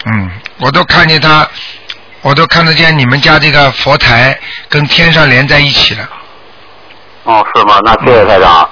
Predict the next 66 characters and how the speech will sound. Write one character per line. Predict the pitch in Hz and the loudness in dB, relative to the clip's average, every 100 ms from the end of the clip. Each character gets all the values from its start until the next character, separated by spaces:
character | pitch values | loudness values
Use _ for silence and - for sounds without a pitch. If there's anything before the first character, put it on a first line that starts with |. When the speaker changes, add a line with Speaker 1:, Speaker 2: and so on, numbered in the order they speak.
| - | -4
Speaker 1:
啊， | 123 123 117 | 0 2 2
你 | 113 139 160 | 0 0 0
不 | 147 175 | 0 2
要 | 185 180 | 2 2
去 | 175 170 156 - | 2 2 0 0
乱 | 165 151 | 0 2
讲 | 127 110 | 2 0
话， | 104 143 - - - - - | 2 2 0 -4 -14 -18 -10
你 | 135 | -4
让 | 143 175 | 0 2
他 | 165 | 2
去 | 170 160 | 0 0
渡 | 185 165 | 2 2
人， | 127 131 143 - - | 4 2 0 -8 -4
明 | 123 | -2
白 | 139 151 | 2 2
吗？ | 147 143 139 - - - | 4 4 2 -2 -16 -6
Speaker 2:
啊， | 110 104 | 0 0
明 | 101 101 | 0 0
白 | 104 | 2
了。 | 98 - | 2 4
Speaker 1:
你 | |
如 | 180 | 2
果 | 180 | 4
乱 | 180 185 | 4 2
讲 | 160 143 | 2 2
话 | 143 170 | 2 2
的 | 165 | 4
话， | 147 | 2
你 | 160 143 | 2 2
会 | 151 | 0
倒 | 143 | 2
霉 | 120 113 | 2 2
的， | 139 | 2
我 | 143 | 2
告 | 127 123 | 2 0
诉 | 110 | 0
你。 | 104 104 - - - - | -2 -4 -8 -18 -20 -10
你 | 139 156 | -2 0
老， | |
Speaker 2:
啊。 | 170 156 - | 2 2 0
Speaker 1:
你 | 151 | 0
老， | 165 165 147 | 2 2 2
你 | 147 147 | 2 0
太 | 147 180 | 2 2
太 | 165 | 2
现 | 170 170 165 | 2 2 2
在 | 160 | 0
天 | 170 170 | 0 0
天 | 170 | 2
这 | 170 | 2
么 | 165 | 2
样 | 170 160 | 2 2
救 | 180 165 | 2 2
人， | 143 156 143 | 2 0 -2
一 | 170 | -2
定 | 170 185 | 0 2
有 | 160 135 | 2 0
护 | 143 151 | -2 -2
法 | 135 127 | 2 2
神 | 110 135 | 2 -2
在 | 139 147 | 0 0
你 | 127 | 0
们 | 113 | 0
家 | 123 110 | 0 0
的。 | 110 | -2